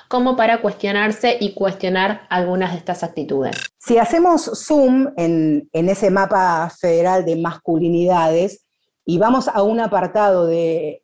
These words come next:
Speaker 2: de estos dispositivos, eh, lugares, organizaciones, espacios para varones que han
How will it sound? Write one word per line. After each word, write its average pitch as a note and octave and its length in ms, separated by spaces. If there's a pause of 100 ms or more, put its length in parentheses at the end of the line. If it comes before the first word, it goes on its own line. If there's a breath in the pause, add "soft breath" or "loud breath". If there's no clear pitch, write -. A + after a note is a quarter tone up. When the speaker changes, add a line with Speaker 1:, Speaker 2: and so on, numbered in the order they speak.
Speaker 2:
de F3 100
estos F3+ 260
dispositivos, G#3+ 960 (380 loud breath)
eh, D#3 540
lugares, F#3+ 840
organizaciones, D3+ 920
espacios F3+ 460
para D#3 220
varones F3+ 340
que F#3+ 140
han F3 200